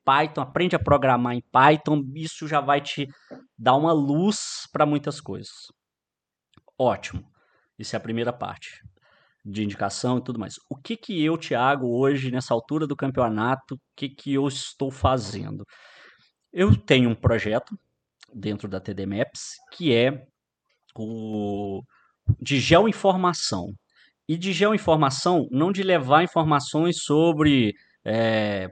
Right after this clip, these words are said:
posições geográficas e tal, é de obter informações de objetos daquela informação geográfica. O que que é isso? Hoje é muito dif-, não é difícil, hoje é muito complicado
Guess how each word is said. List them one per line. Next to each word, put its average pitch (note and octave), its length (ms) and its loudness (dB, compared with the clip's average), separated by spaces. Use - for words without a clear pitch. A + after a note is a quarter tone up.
posições A2+ 440 -4
geográficas G#2+ 480 0
e - 40 -20
tal, - 180 -4
é A#2+ 140 2
de B2 360 -2
obter D3 480 4
informações F#3+ 840 2
de D#3 180 0
objetos D#3+ 580 0
daquela E3+ 340 -2
informação D#3 460 -4
geográfica. B2 540 -4
O - 20 -10
que E3 160 -6
que E3+ 160 -2
é D#3 60 6
isso? - 260 -4
Hoje G3+ 180 8
é G#3 40 8
muito A3 280 6
dif-, - 480 -2
não D#3+ 300 2
é G3 80 2
difícil, A2+ 440 -6
hoje D#3 200 2
é - 20 4
muito E3+ 960 2
complicado D#3 1160 4